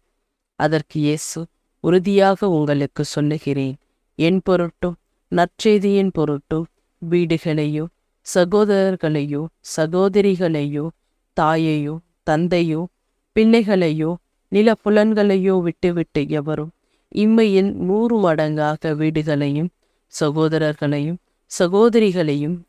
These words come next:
தாயையும் நிலப்புலன்களையும் இவற்றோடு கூட இன்னல்களையும் மறுமையில் நிலை வாழ்வையும் பெறாமல் போகார். முதன்மையானோர் பலர்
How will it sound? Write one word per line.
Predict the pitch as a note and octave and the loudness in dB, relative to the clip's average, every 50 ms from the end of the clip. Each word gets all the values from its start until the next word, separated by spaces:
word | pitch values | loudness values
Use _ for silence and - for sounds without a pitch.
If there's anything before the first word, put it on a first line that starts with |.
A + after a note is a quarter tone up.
| _ _ | _ _
தாயையும் | - D3+ C#3+ D3+ D3+ D3 D3+ D3 C#3 C#3+ D#3 E3+ - _ _ _ _ _ _ _ - | -4 -2 -2 0 0 -2 -2 -2 -2 -4 -6 -10 -12 _ _ _ _ _ _ _ -2
நிலப்புலன்களையும் | F3+ F3+ G3+ G#3 G#3 - - F#3 F3 F3 F3 F3+ E3+ E3 D#3 D3+ D3 C#3 C#3 D3 D3+ F3 - _ _ _ _ _ _ _ | 0 2 4 4 2 2 2 2 2 2 0 0 -2 -2 0 0 0 -2 -2 -4 -6 -8 -10 _ _ _ _ _ _ _
இவற்றோடு | - F3+ F#3 F#3+ F#3+ - - - G#3+ G#3 G#3+ A3 G#3+ A3 - | -2 0 2 2 0 -2 -4 -2 2 2 2 2 2 0 -2
கூட | _ F#3+ E3+ D#3+ D#3+ D#3+ C#3+ | _ -2 -2 0 0 0 -2
இன்னல்களையும் | - - - E3+ F3+ F#3+ G3+ G#3 G3+ F3 F3+ D#3 D3 C#3+ C#3 C#3 C#3+ D3 E3 E3 _ _ _ _ _ _ _ _ _ _ _ _ _ | -2 -2 -2 -2 0 0 0 0 0 -2 -2 -2 0 0 -2 -2 -2 -4 -6 -8 _ _ _ _ _ _ _ _ _ _ _ _ _
மறுமையில் | - E3 E3 F3 F#3 G#3 G#3 G#3 G3 F#3 F3 E3+ F3 F#3 - | 0 2 2 4 4 2 0 2 2 2 0 0 -2 -2 -4
நிலை | - D#3 D#3+ D#3+ E3+ F3 F3+ F#3 | -4 -2 0 0 2 2 2 2
வாழ்வையும் | F3 E3+ E3 E3 E3 E3 E3 E3+ D#3+ D#3 D#3+ D#3+ E3 D#3+ - | 2 2 0 0 0 0 0 0 -2 0 -2 -2 -4 -4 -4
பெறாமல் | E3 D3 D3 D3+ D3 D3+ D3+ D3+ D3 C#3+ - | -4 -4 -2 -2 -2 0 -2 -2 -4 -6 -6
போகார். | - C#3+ C#3 C#3+ - - C#3+ C#3 C#3+ - - _ _ _ _ _ _ _ _ _ - D#3 | -6 -6 -6 -6 -6 -6 -4 -4 -4 -6 -10 _ _ _ _ _ _ _ _ _ -4 -4
முதன்மையானோர் | D#3+ D#3+ E3+ E3+ F3 F3 F3 E3+ E3+ E3 E3 D#3+ D#3 D#3+ D#3+ D#3 D#3 - | -2 0 0 0 0 0 0 0 0 0 0 0 0 0 -2 -4 -4 -4
பலர் | - C#3+ C#3+ C#3+ C#3 - | -4 -2 -2 -2 -4 -6